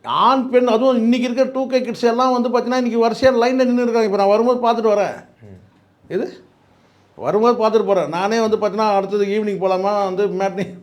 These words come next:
Speaker 1: போலாமான்னு அப்படி யோசனையில இருக்கிறேன். சொல்றேன் நான். ஏன்னா ஃபர்ஸ்ட் ஷோவே வந்து அப்படி ரொம்புது. ஐந்நூறு தியேட்டரு, தொண்ணூத்தி ஒன்பதுல ப-, வந்த படம் மீன் ரீ ரிலீஸு. இதை பார்த்து விஜயோட நிலைமை என்ன ஆயிருக்கும்?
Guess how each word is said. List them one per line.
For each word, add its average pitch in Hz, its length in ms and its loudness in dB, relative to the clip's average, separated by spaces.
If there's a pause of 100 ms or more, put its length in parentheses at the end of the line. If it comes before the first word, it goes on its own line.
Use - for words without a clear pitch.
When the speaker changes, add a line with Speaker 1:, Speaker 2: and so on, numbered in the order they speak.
(100)
Speaker 1:
போலாமான்னு 190 340 -2
அப்படி 190 200 -2
யோசனையில 202 300 0
இருக்கிறேன். 147 320 -4 (280)
சொல்றேன் 208 420 0
நான். 220 280 0
ஏன்னா 240 220 2 (840)
ஃபர்ஸ்ட் 196 220 -2
ஷோவே 285 340 6
வந்து 269 160 4
அப்படி 247 240 4
ரொம்புது. 233 440 2 (100)
ஐந்நூறு 233 380 0
தியேட்டரு, 233 480 0 (260)
தொண்ணூத்தி 240 300 -4
ஒன்பதுல 208 340 0
ப-, 190 200 2
வந்த 185 220 -2
படம் 196 460 -2 (360)
மீன் 233 200 2
ரீ - 20 4
ரிலீஸு. 220 720 0 (1500)
இதை 196 180 2
பார்த்து 247 300 2
விஜயோட 247 400 2
நிலைமை 240 440 2
என்ன 233 280 2
ஆயிருக்கும்? 156 280 -6